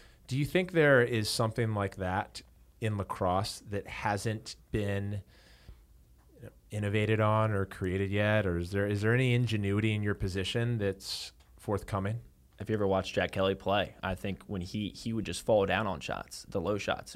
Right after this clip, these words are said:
Speaker 2: he wouldn't even get a stick on it
Speaker 1: He just
Speaker 2: sometimes.
Speaker 1: falls down.
Speaker 2: He would just fall down on it, and I've never seen that before. And
Speaker 1: Hmm.
Speaker 2: then, and then he was on Team U S A.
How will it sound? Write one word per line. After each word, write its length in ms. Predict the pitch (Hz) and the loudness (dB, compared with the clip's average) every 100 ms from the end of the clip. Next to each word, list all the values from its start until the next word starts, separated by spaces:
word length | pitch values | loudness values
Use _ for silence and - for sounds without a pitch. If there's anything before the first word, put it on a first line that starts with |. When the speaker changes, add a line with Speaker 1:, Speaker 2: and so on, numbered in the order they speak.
| - | -10
Speaker 2:
he 120 | 104 | -6
wouldn't 160 | 104 101 | -4 -4
even 100 | 95 | -2
get 80 | 90 | -4
a 60 | |
stick 260 | - 101 95 | -4 -6 -4
on 100 | 85 | -6
it 40 | - | -6
Speaker 1:
He 140 | 117 | -4
just 140 | 120 | -2
Speaker 2:
sometimes. 60 | 90 | 2
Speaker 1:
falls 240 | 117 117 120 | 2 2 2
down. 240 | 117 90 - | 0 -2 -4
Speaker 2:
He 80 | |
would 40 | 117 | -4
just 140 | 101 | 0
fall 180 | 117 107 | 4 4
down 180 | 98 110 | 4 2
on 140 | 85 | 0
it, 100 | 80 - | -4 -6
and 200 | 98 98 | -4 -2
I've 80 | 98 | 0
never 180 | 110 98 | 0 -2
seen 180 | - 107 | -2 -2
that 160 | 104 - | -2 -2
before. 400 | 120 139 156 - - _ - | -2 0 0 -4 -16 _ -6
And 100 | 101 | -2
Speaker 1:
Hmm. 60 | |
Speaker 2:
then, 100 | 95 - | -2 -4
and 60 | 104 | -4
then 60 | 104 | -2
he 60 | |
was 80 | 107 | 0
on 100 | 95 | -2
Team 160 | - 101 | -2 0
U 100 | 95 | 0
S 160 | 85 | 0
A. 120 | 87 | -2